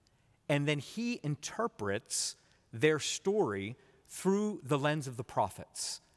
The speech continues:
and through the lens of Scripture. And basically, he takes these pieces which seem to be shattered, life seems to have ended, and this stranger reassembles it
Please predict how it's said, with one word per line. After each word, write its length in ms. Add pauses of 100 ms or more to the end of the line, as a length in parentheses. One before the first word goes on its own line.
(120)
and 140
through 160
the 140
lens 280
of 120
Scripture. 480
And 200
basically, 600 (180)
he 160
takes 360
these 200
pieces 560
which 160
seem 300
to 60
be 100
shattered, 640 (720)
life 460
seems 420
to 120
have 120 (100)
ended, 560 (520)
and 180
this 140
stranger 580
reassembles 960
it 240